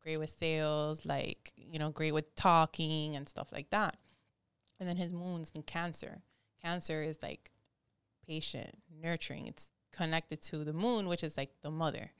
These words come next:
So when I learned this, I'm like, "Oh,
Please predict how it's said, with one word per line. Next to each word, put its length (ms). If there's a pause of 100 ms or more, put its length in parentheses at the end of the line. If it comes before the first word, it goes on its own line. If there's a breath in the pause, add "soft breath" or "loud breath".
(840 soft breath)
So 280
when 220
I 160
learned 380
this, 320
I'm 180
like, 180 (300)
"Oh, 240